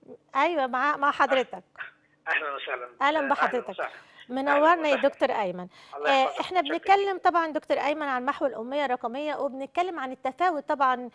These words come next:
Speaker 1: في الأجيال بين الآباء والأبناء وقدرتهم على التعامل مع التحول الرقمي اللي هيتم في جمهورية مصر العربية. عايزة أعرف من حضرتك كيفية التعامل مع الكبار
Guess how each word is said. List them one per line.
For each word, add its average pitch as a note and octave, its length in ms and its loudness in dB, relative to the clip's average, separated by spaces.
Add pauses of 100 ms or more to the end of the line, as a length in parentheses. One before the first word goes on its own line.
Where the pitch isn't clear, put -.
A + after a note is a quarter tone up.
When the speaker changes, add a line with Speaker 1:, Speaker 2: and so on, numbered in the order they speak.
(160)
Speaker 1:
في - 100 -10
الأجيال C4 600 0
بين C#4+ 160 -4
الآباء A#3+ 440 -2
والأبناء A#3+ 540 -6 (200)
وقدرتهم C#4 640 -4
على D4 360 -2 (280)
التعامل C#4 640 0
مع D4 180 -2
التحول E4 520 0
الرقمي D4 520 -2
اللي C4 160 0
هيتم E4 340 -4
في C#4+ 120 -8
جمهورية A#3+ 460 -4
مصر C4+ 240 -2
العربية. F#3+ 320 -2 (320)
عايزة D#4+ 340 0
أعرف E4 380 2
من A#3+ 80 -8
حضرتك C#4+ 460 -2
كيفية C4 340 -4
التعامل C#4+ 500 -2
مع C4+ 420 -4
الكبار C4+ 500 0